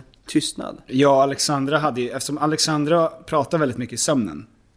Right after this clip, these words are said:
Speaker 2: eh, så hade vi
Speaker 1: Aha.
Speaker 2: laddat ner en app som just handlar om att man spelar in ljud som vi gör under natten.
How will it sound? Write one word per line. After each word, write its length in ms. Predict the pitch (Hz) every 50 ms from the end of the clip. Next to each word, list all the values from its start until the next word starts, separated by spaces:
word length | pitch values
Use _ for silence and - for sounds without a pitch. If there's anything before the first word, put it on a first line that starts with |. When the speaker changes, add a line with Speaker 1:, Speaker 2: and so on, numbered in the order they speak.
| _ _ -
Speaker 2:
eh, 340 | - 110 110 110 107 107 110
så 200 | 110 - 139 123
hade 200 | 113 123 127 117
vi 20 | 123
Speaker 1:
Aha. 80 | 131 123
Speaker 2:
laddat 240 | 131 131 127 120 -
ner 240 | 165 170 165 156
en 100 | 139 127
app 320 | 139 165 175 - - - -
som 220 | - - 135 131
just 340 | 123 120 120 - - - -
handlar 280 | - - 139 139 123 123
om 100 | 120 120
att 120 | 120 120
man 100 | 131 135
spelar 440 | 123 - - 156 143 143 151 147 -
in 380 | 190 196 180 160 139 131 120 123
ljud 520 | 120 139 135 175 180 156 143 120 110 107
som 220 | - - 135 123 120
vi 100 | 117 120
gör 200 | 120 117 117 117
under 160 | 110 120 135
natten. 380 | 151 165 - - - 127 101